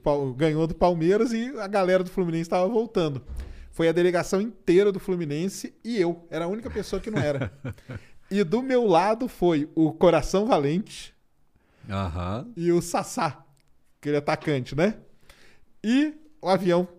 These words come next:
Speaker 1: decolou, tal, não sei o quê. E aí, conversa vai, conversa vem, os caras comem, ah, cara, e o Washington morre de medo.
Speaker 2: É, é,
Speaker 1: Morre
Speaker 2: é.
Speaker 1: de medo de avião, cara.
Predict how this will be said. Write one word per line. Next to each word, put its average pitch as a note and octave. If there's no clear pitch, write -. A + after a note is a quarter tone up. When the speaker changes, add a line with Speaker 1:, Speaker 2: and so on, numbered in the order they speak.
Speaker 1:
decolou, D#3+
tal, F#3
não F#3
sei E3+
o -
quê. F#3+
E A#3+
aí, B3+
conversa G3+
vai, G#3
conversa F3+
vem, G#3+
os F3+
caras F#3
comem, F#3
ah, G#3+
cara, A2+
e D3+
o F3
Washington F3
morre F3+
de F#3
medo. C3+
Speaker 2:
É, G2
é, F2+
Speaker 1:
Morre G#3
Speaker 2:
é. G#3+
Speaker 1:
de F#3
medo F3
de E3
avião, D3+
cara. F#2+